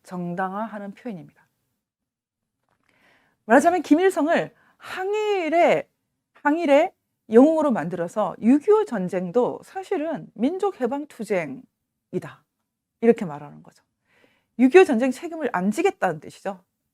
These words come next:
육이오 전쟁도 항일의 연장선으로 이제 항미, 항미로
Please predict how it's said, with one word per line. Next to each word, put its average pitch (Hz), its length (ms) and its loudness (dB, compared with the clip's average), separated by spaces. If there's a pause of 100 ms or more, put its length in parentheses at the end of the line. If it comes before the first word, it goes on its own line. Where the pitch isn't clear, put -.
(160)
육이오 247 260 4
전쟁도 190 720 -2 (320)
항일의 349 580 -2
연장선으로 220 800 -2 (420)
이제 226 120 4
항미, 370 720 0 (380)
항미로 311 840 2